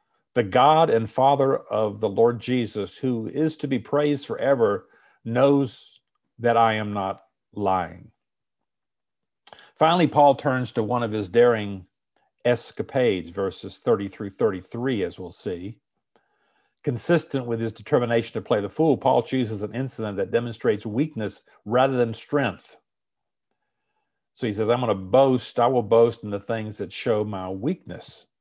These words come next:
Um, Paul prided himself on the evidence of his weakness that became evidence of God's power in his life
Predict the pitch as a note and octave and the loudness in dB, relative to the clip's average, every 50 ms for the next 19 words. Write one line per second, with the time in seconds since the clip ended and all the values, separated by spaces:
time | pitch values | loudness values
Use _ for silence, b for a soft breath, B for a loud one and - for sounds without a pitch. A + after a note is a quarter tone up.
0 | _ _ _ _ _ _ _ _ _ _ _ _ _ _ _ _ _ _ _ _ | _ _ _ _ _ _ _ _ _ _ _ _ _ _ _ _ _ _ _ _
1 | _ _ _ _ _ _ _ _ _ _ _ - A2 A2+ G#2+ G2+ G2 F#2+ F#2+ F2+ | _ _ _ _ _ _ _ _ _ _ _ -4 -2 -2 0 0 -2 -4 -6 -8
2 | - - - _ _ _ _ _ _ _ _ - - - E3+ F#3+ F3 - - - | -12 -18 -20 _ _ _ _ _ _ _ _ -2 2 4 6 6 4 4 2 2
3 | D#3 D#3 E3+ F3 D#3 C3+ A2 G#2+ - - C3+ B2+ A#2+ A#2 - - - B2+ A#2+ A2+ | 2 4 4 2 0 -2 -4 -2 0 2 2 4 2 0 -2 -4 -6 -4 -4 -4
4 | A#2 - - C#3 C#3 D3+ D3 B2+ A2+ - - - A#2+ A#2 G#2 A2+ A2 G2 G#2 G2+ | -6 -2 -2 0 0 2 0 0 -2 -6 -6 -4 -2 -2 -2 -2 -6 -6 -4 -2
5 | G#2+ C3+ D3 C#3 - G#2+ G2+ G2 - - A#2 B2 A2+ A2 A2 A#2+ A2+ G#2 - - | -2 -2 -2 -4 -6 -6 -6 -6 -6 -4 -4 -4 -4 -4 -6 -8 -8 -8 -4 -2
6 | F#3 G3 A3 F#3 B2 G2+ F#2+ G2 A2 A#2+ B2 b b b b b b b b b | 0 0 0 0 -2 -4 -4 -6 -6 -8 -10 b b b b b b b b b
7 | - D#3+ E3 E3+ E3+ D#3+ D3 C3+ B2 - - - C3 A2+ A2+ C3+ C3 B2+ B2 A#2 | 2 4 4 6 6 4 4 2 0 -4 -4 -2 -2 0 2 4 4 6 4 4
8 | G2 - - - - - - - D#3 F3 F3 D#3 A#2+ A2 G#2+ A2 - - B2+ B2+ | 2 -2 -14 -14 -14 -10 -2 2 4 4 6 6 6 6 6 4 0 -2 -6 -6
9 | B2 A#2 A2+ A2+ G2 F2+ A2+ G#2+ A#2 D3+ C#3+ G2 F2 - - _ | -4 -4 -4 -4 -4 -2 -2 -2 0 0 0 0 -2 -6 -10 _